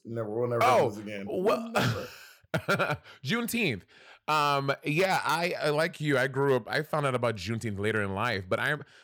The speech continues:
Speaker 2: who was I talking to? It was a white person, and they were saying, like, they learned about it in school, and they, like, celebrated it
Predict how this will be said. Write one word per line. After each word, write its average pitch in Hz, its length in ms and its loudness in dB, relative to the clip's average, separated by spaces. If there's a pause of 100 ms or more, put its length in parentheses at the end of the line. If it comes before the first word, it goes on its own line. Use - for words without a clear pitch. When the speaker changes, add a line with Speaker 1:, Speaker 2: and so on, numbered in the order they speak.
Speaker 2:
who 214 100 -12
was 233 100 -6
I 196 80 -2
talking 156 440 -4
to? 120 100 -4
It - 20 -2
was 120 120 -2
a 120 40 -2
white 143 280 -4
person, 107 380 -2
and 101 120 -8
they 127 60 0
were 143 100 0
saying, 147 240 -4
like, 120 200 -2 (800)
they 131 200 0
learned 180 160 0
about 156 160 4
it 139 80 2
in 131 80 0
school, 123 640 -2 (140)
and 131 180 -2
they, 143 80 0
like, 135 280 0
celebrated 135 680 -2
it 87 240 -4